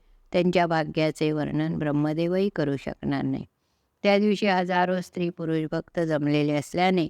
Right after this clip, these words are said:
पूजेस चार पाच तास लागले असावेत. तोपर्यंत श्रींची स्वारी अगदी,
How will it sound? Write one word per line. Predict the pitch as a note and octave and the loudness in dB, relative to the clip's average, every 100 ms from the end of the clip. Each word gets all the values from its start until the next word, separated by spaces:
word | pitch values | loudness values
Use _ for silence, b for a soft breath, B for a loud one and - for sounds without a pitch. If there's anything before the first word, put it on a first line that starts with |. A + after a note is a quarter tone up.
| - _ _ _ | -6 _ _ _
पूजेस | G3 F#3 F#3 F3+ - _ - | 2 4 2 0 -6 _ 0
चार | F3+ F3+ | 2 2
पाच | F3 E3 D#3+ - C3+ | 0 -2 -2 -4 -8
तास | A#2 - | -8 -8
लागले | - C3+ - | -12 -10 -8
असावेत. | C#3+ - C3 B2 B2 _ _ _ _ _ | -8 -8 -8 -8 -10 _ _ _ _ _
तोपर्यंत | G3+ G3+ G#3 F#3+ F#3+ F#3+ F3+ | 0 2 2 2 2 0 -2
श्रींची | F#3 E3 E3 E3+ | -2 -4 -4 -6
स्वारी | E3+ E3 D#3 D#3 | -6 -4 -2 -2
अगदी, | D3+ D#3 F3+ | -4 -4 -2